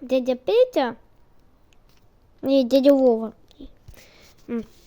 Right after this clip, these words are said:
зробив свою, е, машину. Він навіть,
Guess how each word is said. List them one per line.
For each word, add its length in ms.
зробив 560
свою, 520
е, 200
машину. 640
Він 240
навіть, 420